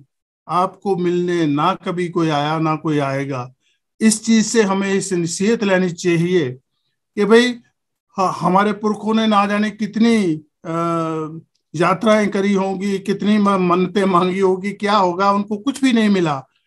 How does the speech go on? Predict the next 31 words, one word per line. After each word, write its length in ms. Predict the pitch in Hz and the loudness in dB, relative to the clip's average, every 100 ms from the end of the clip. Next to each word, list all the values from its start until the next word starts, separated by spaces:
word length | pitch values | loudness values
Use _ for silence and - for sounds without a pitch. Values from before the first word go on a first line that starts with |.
| _ 180 | _ -4
लेकिन 260 | 185 220 | 0 0
बाबा 360 | 180 160 170 196 | 0 0 2 0
साहब 260 | 202 214 208 | 0 -2 0
अम्बेडकर 600 | 190 170 175 185 202 190 | -2 -2 -2 -2 -6 -6
ने 340 | 190 208 220 - _ _ - | -4 -4 -6 -10 _ _ -8
बिना 420 | 135 185 214 226 | 0 4 4 4
कोई 300 | 220 214 214 | 2 2 0
सर्टि-, 440 | 202 190 180 190 165 | 0 -4 -4 -4 -2
हमें, 680 | 175 185 185 180 165 160 147 | -2 0 0 -2 -4 -6 -4
हमारे 340 | 165 165 175 | 0 2 4
ऊपर 260 | 190 185 185 | 2 2 -2
कंडीशन 440 | 175 170 185 202 | -2 0 0 0
लगाए 360 | 185 165 165 170 | -2 -2 -2 0
हुए, 240 | 165 175 | 0 2
यात्रा 480 | 165 160 156 175 180 | 0 -2 -4 -4 -6
किए 320 | 170 175 170 | -6 -4 -2
हुए, 380 | 160 160 170 156 156 _ _ _ _ _ - | 2 2 2 0 -6 _ _ _ _ _ -2
अ, 100 | 160 | 0
बिना 380 | 143 214 214 | 4 4 4
कोई 220 | 214 208 196 | 4 0 0
मंदिर 340 | 180 185 196 | -2 -2 -2
में 240 | 202 196 | -4 -4
घुसाए 340 | 175 - 160 165 | -6 -4 -2 0
हुए, 400 | 165 175 165 151 _ _ _ - | 0 0 0 -4 _ _ _ -4
एक 300 | 233 254 269 - | 2 2 0 0
ही 80 | 277 | 2
बाबा 320 | 226 226 220 | 4 4 2
साहब 300 | 220 220 214 | 0 -2 -2
का 100 | 220 | -6
कथन 420 | 208 196 185 180 | -8 -6 -2 -2
था, 280 | 160 117 | -2 -8